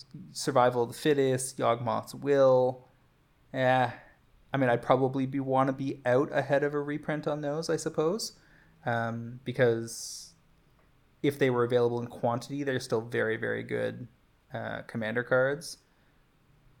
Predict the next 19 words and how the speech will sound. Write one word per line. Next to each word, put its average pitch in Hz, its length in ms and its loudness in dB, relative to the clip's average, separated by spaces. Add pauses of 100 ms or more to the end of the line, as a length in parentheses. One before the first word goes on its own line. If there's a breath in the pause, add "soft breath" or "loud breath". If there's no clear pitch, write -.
(100)
And 131 160 0
the 120 60 0
original 117 380 -2
printing 120 400 -6
probably, 123 500 0 (220)
unless 123 460 -2 (140)
the 127 300 -4
new 131 320 0
art 120 260 2
sucked, - 520 0
the 135 120 -6
original 147 300 -6
printing 156 380 -6
probably 147 420 0
wouldn't 143 240 -4
hold 143 300 -2
a 139 40 -4
huge 147 340 -8
premium. 156 420 -8